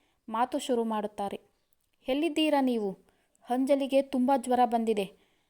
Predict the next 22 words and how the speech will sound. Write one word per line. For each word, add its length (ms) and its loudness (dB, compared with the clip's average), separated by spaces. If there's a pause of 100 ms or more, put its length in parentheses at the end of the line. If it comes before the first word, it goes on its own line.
(160)
ನಾನು 280 0
ಎಷ್ಟು 440 0
ಹೇಳಿಸಿದರೂ 840 4
ಅವಳು 440 6
ಎದ್ದೇಳುತ್ತಿಲ್ಲ. 800 4 (1300)
ನನಗೆ 340 0
ತುಂಬ 400 4
ಭಯವಾಗುತ್ತಿದೆ. 800 4 (640)
ಅವಳು 320 2
ಜ್ವರದ 460 4
ತಾಪಕ್ಕೆ 560 2
ಪ್ರಜ್ಞೆ 480 0
ತಪ್ಪಿರುವ 480 0
ಹಾಗಿದೆ" 640 0 (360)
ಬೇಗ 340 2
ಮನೆಗೆ 340 2
ಬನ್ನಿ 460 0 (760)
ಎಂದು 540 0
ಗಾಬರಿಯಲ್ಲಿ 840 6
ಹೇಳುತ್ತಾರೆ 640 -2
ಅಂಜಲಿಯ 600 -2
ತಾಯಿ. 380 -6